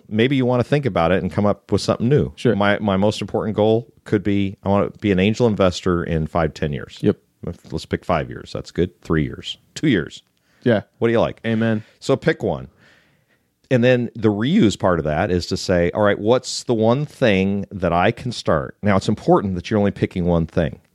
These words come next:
Speaker 2: Hmm, okay.
Speaker 1: Because as we talked about in episode number one, a lot of the challenges you get into when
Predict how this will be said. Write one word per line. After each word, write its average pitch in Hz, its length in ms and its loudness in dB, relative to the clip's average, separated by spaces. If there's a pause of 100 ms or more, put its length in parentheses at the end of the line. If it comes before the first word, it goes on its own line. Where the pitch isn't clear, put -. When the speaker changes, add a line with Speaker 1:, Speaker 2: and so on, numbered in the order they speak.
Speaker 2:
Hmm, 101 220 -6
okay. 104 200 -2
Speaker 1:
Because 101 460 0
as 90 160 0
we 120 120 4
talked 90 280 -2
about 82 240 2
in 82 100 0
episode 87 380 0
number 82 240 0
one, 82 400 0
a 78 60 -6
lot 85 180 2
of 85 60 0
the - 60 -12
challenges 92 500 -2
you 82 60 -4
get 92 140 0
into 107 360 2
when 78 420 0